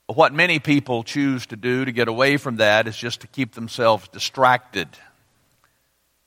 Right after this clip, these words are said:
by the very many material trinkets and pleasures that our society so abundantly offers.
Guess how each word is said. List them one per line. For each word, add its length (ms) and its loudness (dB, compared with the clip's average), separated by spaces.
by 180 4
the 80 -6
very 300 0
many 420 -2
material 640 -4
trinkets 640 -6
and 160 -14
pleasures 800 -4
that 160 -2
our 240 6
society 760 -2
so 300 -6
abundantly 580 -2
offers. 720 2